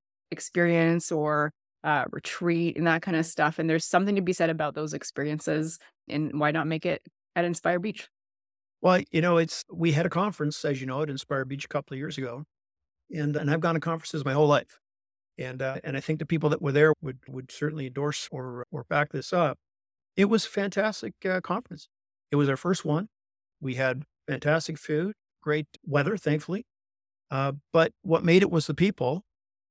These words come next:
Speaker 2: and people that were there that wanted to grow and benefit from the other, uh, people that had experiences different than them. And that's where the magic happens. See, unless you put yourself in those types of environments,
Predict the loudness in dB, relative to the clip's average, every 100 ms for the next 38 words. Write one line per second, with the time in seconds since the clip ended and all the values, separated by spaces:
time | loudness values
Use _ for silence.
0 | _ 0 0 2 2 4 2 2 0 4
1 | 6 6 2 0 -2 2 2 0 -4 -4
2 | -4 -4 -8 _ 2 4 4 0 -4 -4
3 | -4 0 2 2 0 -2 2 4 4 0
4 | -4 -10 -8 -6 -8 -12 _ _ -4 -2
5 | -2 -2 -4 -6 -8 -4 -4 -2 -4 -4
6 | -4 -4 -8 -12 _ -2 0 0 -4 -8
7 | _ _ _ _ 4 4 4 4 6 6
8 | 6 2 -4 -4 -2 -2 0 2 4 4
9 | 2 2 -2 2 2 2 2 0 0 -6
10 | -4 0 0 -2 -4 -6 -6 -8 0 2
11 | 2 -2 -8